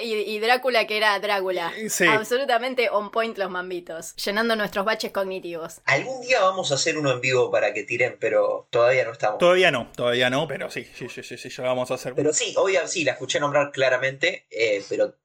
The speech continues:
Speaker 3: tengo muy poco detalle al punto que es como si no.
Speaker 2: Perfecto, excelente, como más me gusta. También es una historia nacional, todos sabemos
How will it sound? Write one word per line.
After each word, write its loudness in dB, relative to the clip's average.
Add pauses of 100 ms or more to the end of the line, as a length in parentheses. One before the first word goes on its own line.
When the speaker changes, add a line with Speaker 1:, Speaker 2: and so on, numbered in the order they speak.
Speaker 3:
tengo -2
muy -2
poco 0
detalle 2
al -6
punto -4
que -10 (640)
es -10
como -2
si -2
no. -8 (800)
Speaker 2:
Perfecto, -2 (140)
excelente, 2 (100)
como 0
más 2
me 4
gusta. 0 (100)
También 2
es -4
una -2
historia 2
nacional, 0
todos 4
sabemos 4